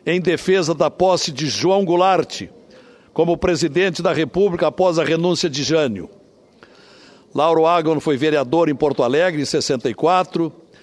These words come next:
deputado estadual em sessenta e seis, cassado três anos depois, só retornando à vida política em mil novecentos e oitenta.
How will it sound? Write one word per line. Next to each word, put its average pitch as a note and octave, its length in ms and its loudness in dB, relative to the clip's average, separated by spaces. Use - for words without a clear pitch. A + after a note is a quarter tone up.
deputado E3+ 460 0
estadual D#3+ 500 2
em D3+ 60 0
sessenta D3 500 -2
e B2 60 -2
seis, F#3 520 -2
cassado D#3+ 640 0
três D3 320 -2
anos D#3 220 0
depois, F3 720 0
só F#3+ 280 2
retornando E3+ 600 0
à D#3 60 0
vida E3 260 0
política E3 480 -2
em D#3 60 0
mil G3 120 0
novecentos F3 460 -2
e - 20 0
oitenta. C3 560 -2